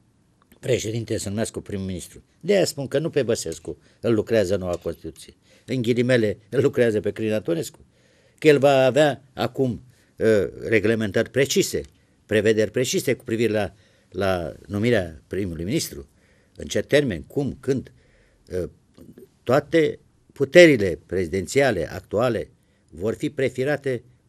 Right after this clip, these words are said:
vorba aia, cu mare atenție. Pentru că se vrea, eu sunt convins, pe mine m-a convins și Ponta,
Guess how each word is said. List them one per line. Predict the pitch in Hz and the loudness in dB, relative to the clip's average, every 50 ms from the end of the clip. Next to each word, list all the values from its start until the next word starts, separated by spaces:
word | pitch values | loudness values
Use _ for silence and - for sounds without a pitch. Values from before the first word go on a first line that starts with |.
| _ | _
vorba | _ - - 104 120 135 131 120 135 | _ -20 -10 -6 -4 -4 -2 -2 -2
aia, | 139 131 127 120 - - - _ - _ _ | 0 0 -2 -4 -6 -10 -16 _ -20 _ _
cu | - 120 | -8 -4
mare | 120 135 160 160 143 123 120 | -2 0 0 2 2 2 0
atenție. | 107 98 - 104 90 73 - 69 64 - _ _ _ _ _ _ _ _ _ _ _ _ _ _ _ _ _ _ _ _ _ _ | 0 0 -2 -4 -6 -6 -10 -16 -16 -18 _ _ _ _ _ _ _ _ _ _ _ _ _ _ _ _ _ _ _ _ _ _
Pentru | - 139 123 104 113 | 0 0 0 0 -4
că | - - | -4 -4
se | 110 - - 135 123 | -4 -2 2 2 2
vrea, | 98 85 107 107 107 127 139 - - _ _ _ _ | 4 4 2 2 2 0 -4 -6 -14 _ _ _ _
eu | - 104 117 | -2 0 0
sunt | 107 - - 113 101 | 0 0 -2 -6 -4
convins, | - 107 117 131 135 127 90 - | -2 -2 -2 -2 -4 -6 -6 -6
pe | - 104 | -6 -6
mine | 120 139 147 | -4 -4 -4
m-a | 147 147 143 | -4 -4 -4
convins | - - 151 147 143 107 76 - - _ _ _ _ _ _ _ _ _ | -2 -2 -2 -2 -4 -6 -8 -10 -16 _ _ _ _ _ _ _ _ _
și | - - - - - 127 | -20 -16 -14 -6 -6 -6
Ponta, | 143 135 151 156 147 120 147 147 139 - | -4 -2 -2 -2 -2 -2 -2 -4 -4 -6